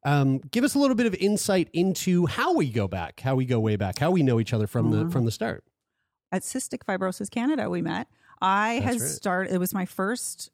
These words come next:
Speaker 2: not-for-profit health charity job, and I had started as the communications director. And so I, what I did is I started calling people and saying, "Hey, what do you think of C F?" And they're like, "You're my grandparents' organization."
Speaker 1: Mm.
Speaker 2: And I was like, "Whoa, we got a big problem."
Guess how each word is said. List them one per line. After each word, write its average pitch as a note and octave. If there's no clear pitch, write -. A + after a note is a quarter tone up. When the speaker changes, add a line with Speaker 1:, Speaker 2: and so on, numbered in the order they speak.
Speaker 2:
not-for-profit F3
health D#3+
charity D#3
job, C#3+
and D3+
I D#3+
had D#3
started E3
as E3
the D#3
communications D3
director. -
And F3+
so F#3
I, E3
what F3
I E3+
did F#3
is F3+
I E3+
started E3
calling G#3+
people -
and E3
saying, E3+
"Hey, -
what B3
do C4+
you D4
think C4
of G3
C -
F?" -
And F#3+
they're F3+
like, E3+
"You're G3+
my E3
grandparents' D#3
organization." -
Speaker 1:
Mm. B2+
Speaker 2:
And A#2
I F3
was E3+
like, E3+
"Whoa, G#3+
we F#3+
got G3
a -
big E3+
problem." E3+